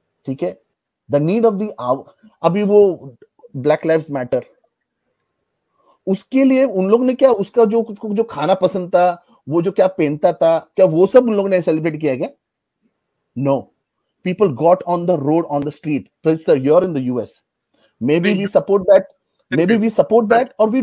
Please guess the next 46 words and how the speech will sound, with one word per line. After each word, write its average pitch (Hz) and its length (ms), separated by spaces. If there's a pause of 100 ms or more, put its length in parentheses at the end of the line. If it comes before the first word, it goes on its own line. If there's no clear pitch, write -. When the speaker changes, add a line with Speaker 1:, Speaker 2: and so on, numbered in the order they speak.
Speaker 1:
don't 294 200
support 170 280
that. 110 220
That's 170 160
a 202 140
different, 226 440
uh, 151 200 (100)
uh, 139 120
Speaker 2:
Arif, 170 280
Speaker 1:
uh, - 380
Speaker 2:
Arif, 180 140 (300)
uh, 60 180 (400)
Fri-, - 240
uh, 58 180
Fridge 143 240
bhai, 123 160 (120)
I'm 156 120
not 165 180
in 156 140
U 143 180
S, 165 200
I'm 143 140
in 135 200
New 143 100
Zealand. 131 340 (800)
Speaker 1:
You're 185 140
in 180 60
New 190 120
Zealand, 143 300
okay. 151 220 (360)
So 240 260
in, 226 140
in 196 140
the 202 120
U 160 140
S 240 220
one 214 200
that 175 200
we 180 120
saw, 139 420 (1080)
people 302 240
didn't 339 400
make 254 200 (1400)
जॉर्ज 180 260
फ्लॉयड 220 360
को, 233 280